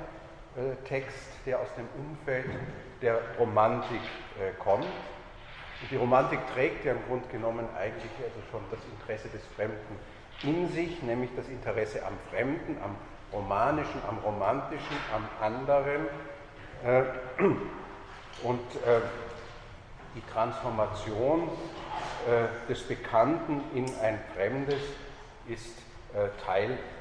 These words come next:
jener ästhetischen Verfremdungsästhetik, wie sie etwa Novalis, äh, <clears throat> entwickelt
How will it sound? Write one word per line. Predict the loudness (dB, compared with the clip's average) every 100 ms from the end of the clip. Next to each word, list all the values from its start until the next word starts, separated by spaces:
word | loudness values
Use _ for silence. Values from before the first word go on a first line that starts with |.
| -10 -2
jener | 0 2
ästhetischen | 0 -2 -2 0 -2 -4 -4
Verfremdungsästhetik, | -2 0 6 8 8 4 2 0 -4 -10 -10 -12 -12 -12 -8 -6 -6 -4 -2 -2 -4 -8 -6
wie | -8
sie | -6
etwa | -6 2 4 4 0 -6 -8 -6
Novalis, | -2 4 6 6 4 -2 -6 -8 -8 -8 2
äh, | 4 6 2 -6 -10 -10 2
<clears throat> | 2 2 -2 -2
entwickelt | 0 0 -2 -4